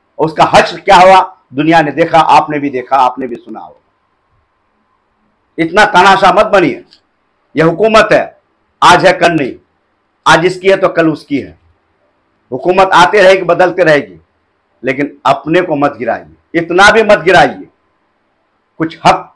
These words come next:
की आवाज उठाइए, उर्दू के लिए आवाज उठाइए। मैं चैलेंज के साथ बोलना चाहूंगा जीकेआर सोशल मीडिया के जरिए,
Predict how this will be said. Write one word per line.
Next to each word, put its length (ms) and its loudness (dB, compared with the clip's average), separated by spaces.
की 60 0
आवाज 360 2
उठाइए, 520 -4
उर्दू 240 -2
के 140 -2
लिए 80 2
आवाज 260 2
उठाइए। 400 -8
मैं 120 2
चैलेंज 480 2
के 100 2
साथ 320 2
बोलना 280 2
चाहूंगा 640 2
जीकेआर 420 0
सोशल 300 2
मीडिया 260 2
के 140 0
जरिए, 280 -4